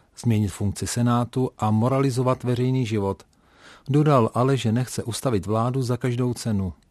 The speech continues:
Byla to jasná reakce na první požadavky Berlusconiho strany, která by chtěla do vlády prosadit některé osobnosti, které byly členem Berlusconiho vlády, která musela rezignovat na podzim roku dva tisíce jedenáct.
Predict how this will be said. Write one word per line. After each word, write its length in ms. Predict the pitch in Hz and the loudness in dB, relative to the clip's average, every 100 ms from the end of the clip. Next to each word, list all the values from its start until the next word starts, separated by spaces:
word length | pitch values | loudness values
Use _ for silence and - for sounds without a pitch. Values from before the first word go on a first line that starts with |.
| _ _ _ | _ _ _
Byla 260 | - 95 98 | -8 -6 -4
to 120 | 98 | -4
jasná 380 | 95 - 107 95 | -6 -6 -4 -2
reakce 380 | 104 113 - | -4 -4 -4
na 120 | 104 95 | -4 -4
první 380 | - 117 120 | -4 0 0
požadavky 560 | 98 110 117 117 - 117 | 0 -2 -2 -4 -4 -6
Berlusconiho 680 | 104 110 107 - 117 117 117 | -4 -4 -6 -4 -2 0 -2
strany, 420 | - 117 117 107 - - - | -4 -2 0 -2 -6 -20 -8
která 300 | 143 147 139 | -2 0 0
by 100 | 113 | 0
chtěla 300 | - 135 107 | 0 -2 0
do 120 | 123 | 0
vlády 320 | 135 135 120 | 0 2 0
prosadit 640 | - 135 - 131 127 131 - | -2 -4 -2 -4 -2 -2 -2
některé 460 | 123 117 131 123 | -2 -2 -2 -2
osobnosti, 680 | 107 - 98 98 90 - 95 - _ | -2 -6 -4 -4 -6 -10 -10 -10 _
které 280 | - 101 92 | -4 -2 -2
byly 200 | 98 90 | -2 -4
členem 380 | - 107 110 | -2 0 2
Berlusconiho 640 | 104 98 101 - 101 92 87 | 0 -2 -4 -4 -4 -2 -2
vlády, 460 | 104 110 123 135 - - - | -2 0 0 -2 -4 -14 -18
která 280 | - 117 113 | -2 0 2
musela 380 | 127 - 120 98 | 2 0 0 2
rezignovat 680 | 113 127 131 131 123 120 | 0 0 0 0 0 0
na 120 | 120 | -4
podzim 380 | 120 135 113 127 | -2 -2 -2 -2
roku 200 | 120 113 | -2 -2
dva 140 | 117 120 | -2 -2
tisíce 460 | 123 110 117 - | -2 -6 -6 -4
jedenáct. 580 | 113 98 92 87 85 - | -2 -2 -2 -4 -6 -12